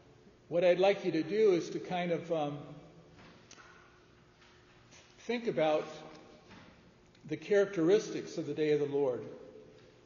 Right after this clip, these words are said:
What will it look like? And what will it sound like? So, um, let's take a look, take some of these verses. I'll sign some readings here,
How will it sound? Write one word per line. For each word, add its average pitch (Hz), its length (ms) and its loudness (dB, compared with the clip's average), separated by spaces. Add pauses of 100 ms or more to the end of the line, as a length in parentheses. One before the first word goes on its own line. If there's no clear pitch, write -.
(180)
What 185 180 2
will 185 160 2
it 175 100 0
look 180 320 -2
like? 139 340 -8 (880)
And 147 120 -10
what 165 240 -2
will 160 140 0
it - 100 -8
sound 165 400 -6
like? 120 140 -6 (3500)
So, 156 440 4
um, 143 180 0 (1040)
let's 190 280 -4
take 196 300 -2
a 180 40 0
look, - 640 -2
take 190 160 -2
some 180 200 -6
of 165 60 -4
these 165 160 -4
verses. 170 280 -2
I'll 156 160 4
sign 185 300 -4
some 160 220 -6
readings 170 400 0
here, 160 300 0